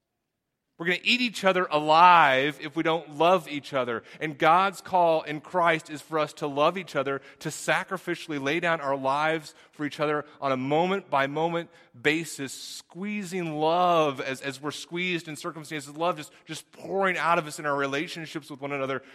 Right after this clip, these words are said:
constantly asking ourselves, "How can I bear your load?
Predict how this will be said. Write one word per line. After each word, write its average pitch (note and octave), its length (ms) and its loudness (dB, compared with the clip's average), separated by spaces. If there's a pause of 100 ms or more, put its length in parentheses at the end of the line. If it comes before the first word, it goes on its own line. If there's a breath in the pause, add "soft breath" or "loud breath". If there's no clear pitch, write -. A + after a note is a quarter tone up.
(120)
constantly F3 600 -4
asking D3 400 -4
ourselves, D3 480 -2 (160 loud breath)
"How E3+ 460 0
can E3 320 -8
I C#3+ 320 -4
bear D3 340 -8
your B2+ 220 -4
load? G#2+ 580 -6